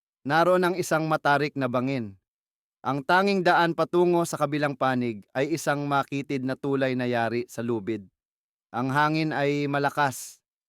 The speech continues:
at ang bawat ihip nito ay tila nagbabanta na itapon siya sa kailaliman.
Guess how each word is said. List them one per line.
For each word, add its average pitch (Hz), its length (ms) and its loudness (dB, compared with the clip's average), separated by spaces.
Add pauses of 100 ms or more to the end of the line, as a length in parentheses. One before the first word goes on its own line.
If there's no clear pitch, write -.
(140)
at 123 240 -6
ang 135 160 -2
bawat 143 320 2
ihip 143 320 -4
nito 139 400 0 (240)
ay 123 160 -6
tila 147 320 -2
nagbabanta 143 880 0
na 139 80 -2
itapon 135 480 -2
siya 127 160 -4
sa 131 80 -10
kailaliman. 107 880 -4